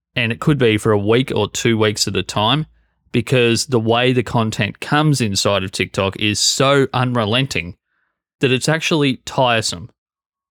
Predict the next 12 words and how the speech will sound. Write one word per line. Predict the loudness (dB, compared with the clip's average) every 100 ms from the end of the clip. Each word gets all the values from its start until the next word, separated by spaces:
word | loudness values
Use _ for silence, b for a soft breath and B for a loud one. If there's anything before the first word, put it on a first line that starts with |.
| -4
as | -2 -2 -2
a | -2
user | 0 0 0 0
for | -2 -4
me | -2 -2 -6 _ _ _ _
to | -2 0
be | 2
on | 2 2 0
there | -2 -2
all | 0 2
that | 2 0
often. | 0 -2 -6